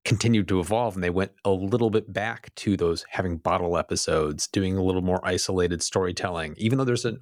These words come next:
overarching plot happening, the real focus is on what's, like, monster of the week. What's the thing you're doing this week? And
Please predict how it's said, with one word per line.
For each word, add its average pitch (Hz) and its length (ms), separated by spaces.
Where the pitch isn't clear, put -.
overarching 107 500
plot - 360
happening, 87 540
the 104 120
real 127 260
focus 123 440
is 90 100
on 90 200
what's, - 340
like, - 320
monster 90 400
of 117 80
the 143 60
week. - 320
What's 92 200
the 95 100
thing 104 160
you're 107 80
doing 120 200
this - 240
week? - 380
And 90 340